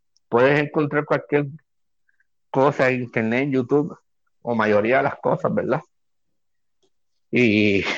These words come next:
nada, en, en, en te-, en, en, en definición, la escaleta es bien importante.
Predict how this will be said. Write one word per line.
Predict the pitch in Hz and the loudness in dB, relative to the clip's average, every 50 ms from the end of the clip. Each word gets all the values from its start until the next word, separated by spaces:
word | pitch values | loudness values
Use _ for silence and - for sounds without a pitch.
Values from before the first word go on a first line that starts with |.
| - - - - - - - - _ - | -8 -10 -14 -16 -18 -20 -20 -16 _ -4
nada, | - 120 117 107 - - - - _ - - - - - - | 0 2 2 2 2 0 -8 -20 _ -20 -20 -20 -20 -12 -6
en, | - 120 - - 131 | -4 -4 -2 -2 -2
en, | 127 123 - | -4 -2 -2
en | 123 120 107 98 | -4 -4 -2 0
te-, | - 123 113 - 104 117 113 110 | 0 0 2 2 2 0 0 0
en, | 104 - 113 | -2 -2 -4
en, | 117 110 104 98 95 - _ - - - _ _ _ _ _ _ _ _ _ _ | -4 -4 -4 -6 -8 -12 _ -20 -20 -20 _ _ _ _ _ _ _ _ _ _
en | - 117 110 | -4 -2 0
definición, | 120 117 113 - 120 120 120 104 - - 151 160 170 175 170 - | 2 2 2 2 0 0 0 0 2 2 4 4 4 2 0 -2
la | 123 113 | -2 -4
escaleta | - - 131 117 123 131 131 - 151 | -2 0 0 2 2 2 2 0 -2
es | 127 117 | 0 0
bien | 123 117 120 | 0 0 0
importante. | 123 113 - 123 104 - - - 104 - - | -2 -2 -2 -2 -2 -2 -6 -10 -10 -10 -12